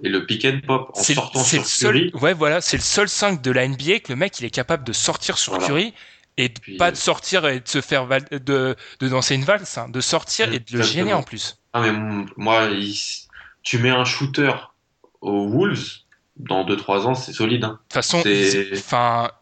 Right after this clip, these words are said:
Speaker 2: s'ils prennent Thibodeau, ce qu'ils sont obligés de faire, ils vont
Speaker 1: Ah, j'ai vu Thibodeau aux Knicks aussi, hein.
Speaker 2: Thibo-,
Speaker 1: Ça, ça en
Speaker 2: de toute
Speaker 1: parle
Speaker 2: façon,
Speaker 1: pas mal.
Speaker 2: actuellement, on envoie Thibodeau, Brooks et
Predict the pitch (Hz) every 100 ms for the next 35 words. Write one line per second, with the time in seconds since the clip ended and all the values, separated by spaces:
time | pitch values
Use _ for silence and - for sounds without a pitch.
0 | - - - 175 - 165 151 143 143 156
1 | 165 - - 123 120 123 120 131 160 175
2 | - - - _ _ _ _ _ _ 156
3 | 127 120 143 131 180 175 147 127 135 156
4 | 135 143 170 - 92 - 95 - _ -
5 | 135 139 98 104 98 - 143 - 113 117
6 | 107 - - 156 190 196 139 127 120 117
7 | - - 160 170 160 175 131 143 175 220
8 | - - - - _ - 117 123